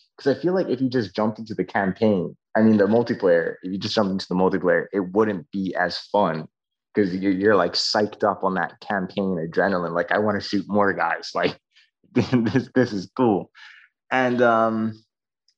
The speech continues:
yeah, man, like, that threw me for a loop. And I think that that same emotion i-, is what kinda gets me in games like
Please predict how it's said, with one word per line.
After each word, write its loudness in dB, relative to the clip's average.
yeah, 4
man, 0
like, 2
that 0
threw 2
me 6
for 2
a 4
loop. 4
And 0
I 2
think -2
that 0
that -2
same -4
emotion 0
i-, -2
is -6
what -2
kinda -2
gets -4
me 0
in 0
games -4
like 0